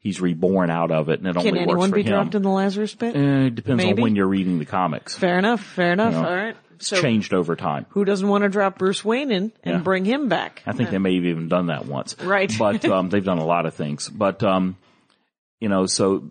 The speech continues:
Speaker 1: Ra's al Ghul, and then, um, they had, you know,
Speaker 2: 'Cause
Speaker 1: uh,
Speaker 2: I didn't
Speaker 1: when, when
Speaker 2: mind
Speaker 1: Jack,
Speaker 2: him, 'cause
Speaker 1: when
Speaker 2: he seemed human. He
Speaker 1: Yeah.
Speaker 2: seemed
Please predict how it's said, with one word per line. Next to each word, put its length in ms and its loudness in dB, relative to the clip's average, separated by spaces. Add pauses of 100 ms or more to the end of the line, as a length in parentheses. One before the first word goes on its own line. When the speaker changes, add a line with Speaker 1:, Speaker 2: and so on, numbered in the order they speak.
Speaker 1:
Ra's 280 0
al 140 2
Ghul, 480 -2
and 200 0
then, 340 2 (100)
um, 440 -2
they 100 0
had, 420 -4
you 100 -4
know, 160 -6 (520)
Speaker 2:
'Cause 140 -2
Speaker 1:
uh, 20 0
Speaker 2:
I 80 0
didn't 160 -2
Speaker 1:
when, 160 0
when 100 0
Speaker 2:
mind 200 0
Speaker 1:
Jack, 220 0
Speaker 2:
him, 60 -2 (240)
'cause 220 -2
Speaker 1:
when 80 -4
Speaker 2:
he 60 -2
seemed 260 -2
human. 460 -2
He 160 -2
Speaker 1:
Yeah. 80 4
Speaker 2:
seemed 340 0